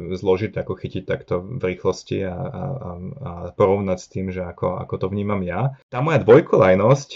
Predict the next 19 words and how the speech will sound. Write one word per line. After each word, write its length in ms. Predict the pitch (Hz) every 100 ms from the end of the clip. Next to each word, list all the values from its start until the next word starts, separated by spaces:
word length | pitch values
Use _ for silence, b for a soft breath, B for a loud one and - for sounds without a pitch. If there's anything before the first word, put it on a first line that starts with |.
| 131
e, 120 | 110 101 101 104 104 85 82 85 80 73 -
alebo 160 | 104 92 98 -
to, 100 | 104
čo 160 | - 101
vyzerá 320 | 101 110 92
možno 320 | 98 95 92
ako 240 | 90 - 90
nejaká 240 | 90 92
taká 240 | - -
rozdvojenosť 680 | 92 95 98 95 92 90 87
alebo 180 | 87 87
schizofrénia, 600 | 85 - 95 95 - 98
v 520 | 104 104 110 - _ -
skutočnosti 600 | - 135 139 143 135 143
podľa 140 | 135 135
mňa 80 | 131
schizofréniou 600 | - 139 135 135 135 131
nie 160 | 131 135
je, 240 | 107 92